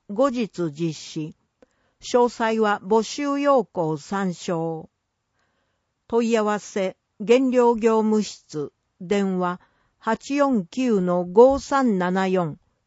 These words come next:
ファックス、八四八の一八二一。十八の五、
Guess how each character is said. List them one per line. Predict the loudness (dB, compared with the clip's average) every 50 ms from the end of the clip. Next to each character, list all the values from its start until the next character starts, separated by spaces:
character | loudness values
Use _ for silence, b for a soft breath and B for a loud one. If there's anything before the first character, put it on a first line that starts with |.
| _
フ | -6 -4
ァ | -4
ッ | -4
ク | -4 -6 -8
ス、 | -8 -8 -16 -18 _ _ _ _ _
八 | _ -8 -6 -6 -6 -6 -4 0
四 | 0 2 2 0 -2
八 | -4 -2 -4 -4 -4 -6 -6 -4 -4
の | -4 -4 -6 -8 -12 _ _
一 | -8 -8 -8 -4 -2 -2
八 | -2 0 0 -2 -2 -2 -4 -2
二 | 0 2 2 2 2 2 2 2 0 -2
一。 | -2 _ -10 -12 -12 -12 -12 _ _ _ _ _ _ _ _ _ _ _ _ _ _ _ _ _ _ _ _ _ _ _ _ _ _ _ _ _ _ _ _ _ _ _ _ _ _ _ _ _ _ _ _ -16 -10
十 | -4 0 2 2 2 2
八 | 2 0 -2 -2 0 2 4
の | 4 4 2 0
五、 | -2 -2 -2 -2 -2 -4